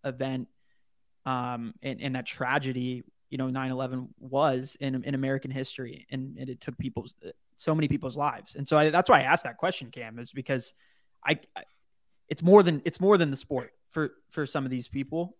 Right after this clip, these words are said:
Um, and it'll be interesting to see how this all plays out for sure. But yeah, I, I guarantee that there was a neglected person who raised their hand and said, "Hey, by the way, this needs to be addressed,"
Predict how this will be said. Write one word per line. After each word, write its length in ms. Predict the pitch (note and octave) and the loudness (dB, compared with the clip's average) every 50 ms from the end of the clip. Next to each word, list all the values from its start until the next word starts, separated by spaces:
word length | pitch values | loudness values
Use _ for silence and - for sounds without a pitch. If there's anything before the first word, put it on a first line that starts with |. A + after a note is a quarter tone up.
| - | -6
Um, 460 | D3+ C#3 C3+ C3 B2+ A#2+ A2+ A2 G#2 - _ _ _ _ _ _ _ _ _ _ _ _ _ - | -2 -2 -2 -2 -2 -4 -8 -10 -12 -16 _ _ _ _ _ _ _ _ _ _ _ _ _ -8
and 500 | - C#3 C#3 C3+ C3 B2+ B2+ B2 B2 A#2+ A#2 - - - _ _ _ _ _ _ _ _ _ _ _ _ _ _ _ - | -4 -2 0 0 0 0 -2 -2 -4 -6 -8 -10 -16 -20 _ _ _ _ _ _ _ _ _ _ _ _ _ _ _ -6
it'll 180 | C#3+ C#3 C#3 C3+ | -6 -4 -4 -2
be 160 | C#3+ C#3+ C#3+ | 0 0 0
interesting 380 | D3 C#3+ - - - D3 C#3 | 0 -2 -4 -6 -6 -6 -6
to 60 | C3 B2 | -6 -6
see 160 | - D3+ C#3 | -6 -4 -2
how 120 | C3 B2 | -2 -2
this 220 | B2 B2 - - C3+ | -4 -6 -8 -8 -8
all 80 | B2 | -8
plays 280 | A2 - C3+ B2+ A#2+ - | -8 -8 -10 -10 -8 -6
out 300 | D3 D#3 - - - _ | -4 -4 -6 -6 -12 _
for 80 | - | -18
sure. 340 | - - E3+ D3+ A2+ G#2+ A2 _ | -10 -6 -6 -6 -6 -8 -12 _
But 240 | - - C3 B2 - _ _ _ _ _ _ _ _ _ _ _ | -12 -10 -10 -10 -12 _ _ _ _ _ _ _ _ _ _ _
yeah, 280 | - D3 D#3 B2 A2 - - _ _ - | 0 2 2 2 2 -2 -16 _ _ -2
I, 160 | - D#3 C#3 - _ _ _ _ _ _ _ _ _ _ - | -2 -2 -2 -4 _ _ _ _ _ _ _ _ _ _ 0
I 80 | E3+ | 0
guarantee 640 | E3 C#3+ C#3+ F#3 F3+ E3+ E3 D#3 - - F3+ F3+ E3+ C#3+ | 4 6 8 10 10 10 8 6 2 0 0 2 2 0
that 200 | B2 B2 - - | 0 -4 -4 -2
there 160 | C#3+ C#3 C3+ | 0 0 0
was 160 | C3+ C3 B2 | 0 -2 -2
a 60 | C#3 | -4
neglected 840 | B2+ B2+ B2 A2+ - C3+ C3+ C3 - - - C#3+ C3 B2+ B2 - - _ _ _ _ _ _ _ _ _ _ _ _ _ _ _ _ _ _ _ _ _ - | -4 -4 -6 -6 -4 -2 -2 -2 -2 -2 -4 -2 -2 -2 -4 -8 -16 _ _ _ _ _ _ _ _ _ _ _ _ _ _ _ _ _ _ _ _ _ -6
person 520 | - D#3 C#3 C3 - D3 C#3 B2+ B2 A#2+ | -4 -2 -2 -2 -2 -2 -2 -2 -2 -6
who 300 | A#2+ C3+ C3 C3 B2+ B2 | -6 -6 -4 -4 -4 -2
raised 300 | A#2+ C3 C3 C3+ B2+ - | 0 0 0 0 0 -2
their 120 | C#3 C3 | -2 -2
hand 280 | B2 C3+ C3+ C3 B2+ B2 | -2 -2 -2 -2 -2 -4
and 100 | A#2+ A#2 | -4 -4
said, 160 | - C#3 B2 | -4 -4 -4
"Hey, 160 | A#2 C3+ C3+ | -2 -2 0
by 160 | A#2+ B2+ B2 B2+ | 2 2 4 4
the 100 | B2+ B2 | 4 2
way, 280 | B2+ B2 A#2+ A#2 A#2 - _ _ _ _ _ _ - | 2 0 0 -2 -6 -10 _ _ _ _ _ _ -20
this 320 | C#3 B2 - C#3+ C3+ - | -8 -4 -2 -2 -2 -2
needs 260 | - D#3 D3 B2+ - - | -2 -2 -2 -4 -6 -10
to 80 | C#3+ | -10
be 120 | B2+ C3+ B2+ | -6 -4 -4
addressed," 420 | A#2+ A#2 C#3 B2+ A#2+ A2+ - - | -4 -2 -2 -4 -4 -4 -10 -10